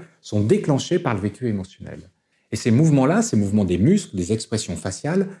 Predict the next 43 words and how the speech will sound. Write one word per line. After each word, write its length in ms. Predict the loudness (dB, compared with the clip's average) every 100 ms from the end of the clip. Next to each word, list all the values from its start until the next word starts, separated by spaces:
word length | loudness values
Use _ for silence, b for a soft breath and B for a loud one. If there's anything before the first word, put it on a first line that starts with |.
| B
sont 300 | -8 -8 -4
incontrôlables. 800 | -2 0 0 0 -4 -4 -10 -16 _ _
Alors, 200 | -2 2
comment 180 | 2 2
se 100 | 2
fait-il 380 | -4 0 -2 0
que 100 | -2
tous 140 | 2
les 160 | 2 4
individus 400 | 2 2 0 -2
sur 160 | -4
la 100 | -6
planète 380 | -2 -2 -2 -4 -10 b
sont 160 | -12 -6
capables 340 | -2 -2 -2
de 60 | 0
reconnaître 440 | 0 2 0 0
certaines 420 | -2 -2 0 2
émotions 440 | 2 -2 -4 -4 -4 -6 B
juste 300 | -6 -2 -2
en 80 | -2
regardant 400 | -2 0 0 2
un 100 | 0
visage ? 540 | -2 -8 -10 -12 -14 _ _ _
En 60 | -4
fait, 420 | 0 0 -2 -14 _ _
chaque 300 | -20 -4 0
émotion 460 | 2 2 0 0 0
va 220 | 0 -2 -4
activer 460 | -4 0 0 2
sur 220 | 0 -2
notre 260 | -2 -2 -2
visage 540 | 0 0 0 0 -2 -6 B
des 160 | -2 2
muscles, 460 | 4 4 2 -4 -2
des 180 | 0
expressions 500 | 0 0 -4 -4 -2
qui 140 | -2 0
vont 160 | 2
être 240 | 2 0 -4
différentes 560 | -4 -2 0 0 -2 -8 b
d'une 160 | 2 4
émotion 440 | 4 2 -2 -6